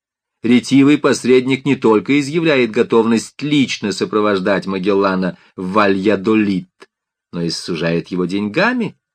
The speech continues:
на расходы по поездке и пребыванию там. В мгновение ока ветер переменился, превзойдены самые смелые надежды Магеллана. За один месяц он в Испании добился большего, чем у себя на родине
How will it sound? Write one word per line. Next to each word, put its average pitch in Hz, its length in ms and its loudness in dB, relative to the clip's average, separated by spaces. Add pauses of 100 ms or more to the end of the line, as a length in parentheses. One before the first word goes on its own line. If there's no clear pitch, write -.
(220)
на 87 100 -6
расходы 87 460 -2
по 131 120 -12
поездке 156 600 -4 (200)
и 92 80 -10
пребыванию 110 580 -2
там. 80 240 -12 (1080)
В 92 140 -8
мгновение 120 800 2
ока 113 360 0
ветер 90 420 -2
переменился, 87 800 -6 (340)
превзойдены 92 760 0
самые 190 600 -2
смелые 117 520 -4
надежды 92 480 -6
Магеллана. 82 540 -6 (540)
За - 160 0
один 127 260 2
месяц 127 500 0
он 107 160 0
в 107 100 2
Испании 110 580 0
добился 95 540 -2
большего, 104 580 -2
чем 95 300 -6
у 104 100 -8
себя 104 420 -2
на 147 140 -2
родине 104 520 -2